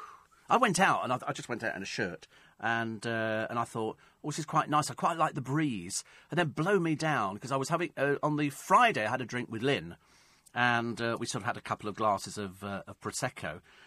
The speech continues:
and, uh, then we had a few drops of rain, but we didn't move. We <laughs> were a bit sort of, a bit stoic like that, and we so, so we sort of had the thing, and then all of a sudden the heat came back with a vengeance. It was like somebody had all of a sudden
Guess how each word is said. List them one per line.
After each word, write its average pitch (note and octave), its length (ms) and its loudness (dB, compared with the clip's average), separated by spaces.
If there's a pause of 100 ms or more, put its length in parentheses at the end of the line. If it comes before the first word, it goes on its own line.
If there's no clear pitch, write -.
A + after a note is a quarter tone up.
(200)
and, B2+ 580 2
uh, B2+ 320 4
then E3 160 4
we F#3+ 80 6
had F3 80 4
a D#3+ 60 -2
few D#3+ 180 2
drops - 320 2
of A#2+ 120 -2
rain, G2 260 2
but A2+ 100 -2
we D3 60 0
didn't F3+ 240 4
move. A2 500 4 (420)
We C#3 80 2 (260)
<laughs> E3 160 0
were A#3+ 160 2
a G3 60 4
bit E3+ 280 -2
sort C#3+ 180 -2
of, C3 80 -2
a - 200 -20
bit - 160 -8
stoic G#2 400 -2
like F#2 220 -2
that, F#2 180 -2
and A2+ 100 -2
we B2 60 -4
so, - 240 -4
so - 160 -4
we D3 80 0
sort C#3+ 160 -4
of D#3 60 0
had D#3+ 100 -2
the C3+ 60 -8
thing, A#2 160 -6 (200)
and D3+ 80 0
then F#3+ 80 8
all C4+ 100 6
of D4 40 2
a - 40 2
sudden F3 260 4
the D#3 100 2
heat C#4 380 0
came D3 180 0
back B2+ 140 0
with D3+ 100 -2
a D#3+ 60 -2
vengeance. A#3 500 2
It D3+ 60 -4
was C#3 80 -2
like - 180 4
somebody E3+ 240 2
had E3 60 4
all E3 80 2
of D3+ 60 0
a - 20 -6
sudden D#3+ 160 0